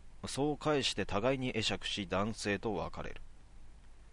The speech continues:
数歩進んだところで違和感を覚えて、ふと後ろを振り返ったが、すでに男性の姿は見えなかった。数年経ってまた同じ山に挑戦した。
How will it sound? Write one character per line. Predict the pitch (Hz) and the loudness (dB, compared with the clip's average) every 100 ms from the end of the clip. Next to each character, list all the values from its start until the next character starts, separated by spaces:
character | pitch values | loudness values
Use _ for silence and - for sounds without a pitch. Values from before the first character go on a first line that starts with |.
| - - - - - - | -16 -16 -16 -18 -12 -4
数 | - 170 | 4 4
歩 | 165 160 | 4 2
進 | - 165 | -2 0
ん | |
だ | 160 | 2
と | 151 | 2
こ | 151 | 2
ろ | 151 | 2
で | 123 | 4
違 | 110 | 4
和 | 139 | 4
感 | 143 117 104 | 4 2 2
を | |
覚 | 101 113 | 4 4
え | |
て、 | 101 101 101 | 6 4 4
ふ | - | 0
と | - 131 | -2 0
後 | 95 - | 0 0
ろ | 139 127 | 2 2
を | |
振 | 110 | 0
り | 113 | 0
返 | 123 104 | 2 2
っ | |
た | - 87 | 0 0
が、 | 85 76 57 - | 2 2 0 -4
す | - 107 | -2 0
で | |
に | 92 82 | 0 2
男 | 85 104 | 2 2
性 | - 104 | 0 0
の | 101 | 0
姿 | - 92 85 95 | -2 -2 0 2
は | 95 | 2
見 | 85 | 2
え | 87 | -2
な | 82 | -2
か | - | -6
っ | - - | -10 -12
た。 | - - - - - - - - - - - - - - - - - - - - - - - - - - - - - - - - - - - - - - | -14 -14 -14 -14 -14 -14 -10 -10 -10 -10 -12 -12 -14 -14 -14 -14 -16 -16 -16 -16 -12 -12 -12 -14 -16 -18 -18 -18 -18 -18 -20 -18 -18 -16 -14 -14 -12 -6
数 | - 135 131 | 0 2 2
年 | 131 117 | 2 4
経 | 123 | 2
っ | |
て | - 95 | 2 2
ま | 98 | 2
た | 95 113 | 6 4
同 | 98 117 | 6 2
じ | 113 | 4
山 | 113 110 | 4 4
に | 98 | 2
挑 | 90 95 90 | 0 -2 -4
戦 | - 78 | -4 -6
し | - | -6
た。 | - | -4